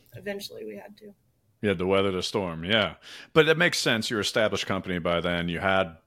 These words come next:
Speaker 2: bulk order of your supply. That makes sense. So then when it comes to, uh, your barbells and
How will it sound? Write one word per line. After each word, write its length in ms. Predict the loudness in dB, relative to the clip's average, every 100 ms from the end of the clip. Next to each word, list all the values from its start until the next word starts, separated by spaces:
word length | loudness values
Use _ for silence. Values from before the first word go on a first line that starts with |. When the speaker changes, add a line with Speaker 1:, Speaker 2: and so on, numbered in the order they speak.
| 0
Speaker 2:
bulk 260 | 2 4 4
order 320 | 2 2 2
of 360 | 4 2 2
your 140 | -4 -2
supply. 560 | -2 0 2 2 0 -6 -14 _ _ _
That 160 | 0 0
makes 220 | -4 -6
sense. 360 | -6 -6 -8 -10 -12 -8
So 180 | -2 2
then 320 | 2 2 -2 -8 _ _ _ _ _ _ _ -12 -12 _
when 180 | -2 -2
it 80 | 0
comes 280 | -2 -2 0
to, 480 | 2 4 4 2 -2 -14 -20 -20 _
uh, 400 | 0 0 -2 -6 -2
your 180 | 0
barbells 840 | 4 4 4 4 2 2 0 -4 -8 -18 _ -2
and 640 | 2 2 2 -2 -8 -12